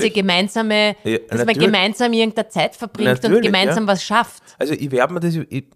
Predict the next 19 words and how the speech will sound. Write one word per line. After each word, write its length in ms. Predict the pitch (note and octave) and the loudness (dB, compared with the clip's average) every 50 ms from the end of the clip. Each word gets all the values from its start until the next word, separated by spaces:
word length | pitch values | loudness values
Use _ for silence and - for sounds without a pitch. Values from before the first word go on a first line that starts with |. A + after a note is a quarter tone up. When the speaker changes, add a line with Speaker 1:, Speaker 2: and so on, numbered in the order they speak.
| _ _ | _ _
Speaker 2:
also 200 | - C#3 D3 C#3+ | -6 -4 -4 -4
ich 100 | - C3 | -4 -6
find 160 | E3 D#3+ C#3 | -8 -8 -8
das 100 | D#3 D3 | -6 -4
eigentlich 300 | D3 B2+ D3 D3 C#3+ - | -4 -4 -4 -6 -8 -8
super. 340 | - A#2+ - - F#2+ - - _ _ _ _ _ _ _ | -10 -10 -8 -6 -8 -8 -8 _ _ _ _ _ _ _
Ich 100 | B2 C3 | -10 -8
find's 160 | D3 D3 D3 | -4 -2 -2
auch 40 | C#3+ | -4
super, 260 | C#3+ - D3 - D#3+ | -4 -6 -8 -10 -8
dass 100 | C#3+ C3+ | -8 -6
wir 80 | C3+ B2+ | -6 -6
diese 160 | B2 B2 A#2+ | -6 -6 -6
Folge 260 | - - F#2+ G2 A2 | -4 -4 -4 -2 -2
machen, 380 | A2 A2 A2+ A#2 - D#3 G#3 - _ _ _ _ - | -2 -2 -2 -2 -4 -4 -6 -6 _ _ _ _ -8
weil 120 | A2+ - | -6 -2
Speaker 1:
Ja. 100 | A3 C#4 | -2 -2
Speaker 2:
das, 280 | C#4+ G3+ - - - A#2+ | -2 -4 -8 -10 -6 -2
weil, 260 | A#2 A2+ B2 D#3 | 0 0 0 0